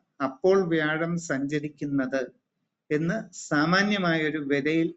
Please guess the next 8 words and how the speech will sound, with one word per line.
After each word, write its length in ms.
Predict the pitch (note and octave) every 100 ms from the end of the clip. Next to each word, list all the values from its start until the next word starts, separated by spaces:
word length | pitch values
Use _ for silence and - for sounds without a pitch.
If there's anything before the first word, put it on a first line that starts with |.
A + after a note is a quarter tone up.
| D3
വിലയിരുത്തലുണ്ട്. 1000 | C3+ C#3+ E3 F3+ F3 F3 D#3+ B2 G#2 - _ _ _ _ _ _ -
അതിനെ 420 | D#3+ E3+ A3 C4
അടിസ്ഥാനപ്പെടുത്തിയിട്ടാണ് 1200 | G#3+ F#3 F3+ G3+ G3+ F#3+ F#3 F3 F#3 F3 D#3 E3+
ഈ 280 | F3+ D#3+ G3
വർഷം, 680 | G#3+ F3+ - - F3 D#3+ - - _ _ _ _
ഇപ്പൊ 220 | _ -
രണ്ടായിരത്തി 680 | D#3+ D#3+ D#3+ F3+ F#3+ G3 G3+
ഇരുപത്തിനാലിൽ 1080 | F#3+ F3+ F#3 F#3 F#3 D#3+ D3+ D3 D#3+ A#2